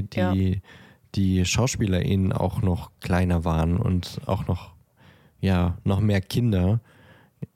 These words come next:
Speaker 2: Und, äh, weiß nicht, der dritte Teil, dadurch, dass, äh,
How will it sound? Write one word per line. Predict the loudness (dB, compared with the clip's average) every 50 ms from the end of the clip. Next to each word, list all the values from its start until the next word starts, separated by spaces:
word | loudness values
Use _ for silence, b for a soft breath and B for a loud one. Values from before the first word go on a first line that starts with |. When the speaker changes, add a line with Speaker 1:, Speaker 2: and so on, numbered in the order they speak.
| -4
Speaker 2:
Und, | 0 0 0 0 -2 -6 -4
äh, | -2 0 0 2 2 2 2 0 0 0
weiß | 0 -2 0 0
nicht, | -2 -2 -2 -2
der | -2 -2
dritte | 0 -2 -2 -2 -2 -4
Teil, | -2 0 0 2 2 2
dadurch, | 0 0 0 0 -2 -2
dass, | -4 -4 -4 -4 -8 -8 -6
äh, | -2 -2 0 2 2 2 2 0